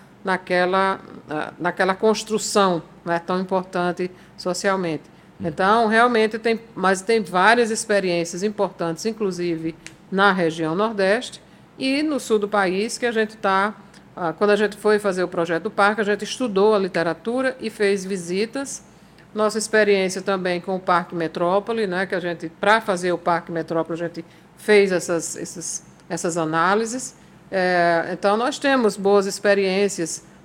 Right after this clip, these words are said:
Speaker 1: Uma, uma que nasceu muito parecida com a nossa é o parque lá do, de Belo Horizonte, o B H Tech, que é,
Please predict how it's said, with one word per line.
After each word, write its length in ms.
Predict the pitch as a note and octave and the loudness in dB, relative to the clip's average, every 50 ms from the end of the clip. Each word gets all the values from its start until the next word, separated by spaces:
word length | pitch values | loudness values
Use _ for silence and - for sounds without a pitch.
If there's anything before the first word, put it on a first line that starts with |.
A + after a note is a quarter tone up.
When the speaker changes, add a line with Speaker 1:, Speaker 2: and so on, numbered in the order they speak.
| - - | -18 -12
Speaker 1:
Uma, 600 | - F#3 F#3+ G3 G3+ G3+ G3 G3 F#3+ F#3 F3+ F3+ - | -8 -6 -4 0 2 4 6 6 6 6 4 2 2
uma 160 | G3+ G#3 A3+ | 2 0 0
que 140 | G#3+ A#3+ B3 | 0 0 2
nasceu 420 | A#3+ A#3 A#3 A3+ - A#3+ A3+ A3 | 4 4 4 4 4 4 4 4
muito 320 | A3 G#3+ A3+ C4 D#4 D#4 - | 4 4 2 0 0 -2 -2
parecida 460 | - A#3 G#3+ G#3 G3+ G#3 G#3 G3 G3 | 0 2 2 2 0 0 -2 -2 -2
com 100 | G3 G3+ | -2 -2
a 60 | F#3 | -2
nossa 400 | F3 F3+ F3 F3 F3 E3+ - F#3 E3+ - | 0 0 2 0 0 0 -2 -4 -4 -2
é 160 | F3+ F#3+ F#3+ | 0 0 0
o 100 | F#3 F3 | 0 -2
parque 500 | F3+ - F#3 F3 E3+ E3+ F3 - F3+ E3 | -2 0 2 2 2 0 -2 -6 -6 -4
lá 220 | E3 E3+ E3+ E3 | -2 0 0 0
do, 320 | E3 E3+ E3 D#3+ D#3+ D#3 D#3 - - - - - - | 0 -2 -2 -2 -2 -4 -6 -8 -14 -20 -20 -16 -10
de 80 | - G3 | -4 0
Belo 180 | F#3+ F#3+ F3+ | 2 2 4
Horizonte, 500 | F3+ E3+ E3 E3 D3+ E3+ F3+ A3 B3+ A3+ | 4 2 2 0 -2 -2 -2 -2 -2 -4
o 20 | A3 | -4
B 120 | F3+ F3+ | -4 -2
H 260 | F3 E3 D#3+ F3 E3 | -2 0 0 0 -2
Tech, 420 | D#3+ - F3+ F3+ G#3+ B3 - - - | -2 -2 0 0 0 -2 -4 -10 -14
que 160 | - - F3+ | -8 -4 -2
é, 320 | F3 E3+ E3 D#3+ D#3+ D#3 | -2 0 0 0 -2 -4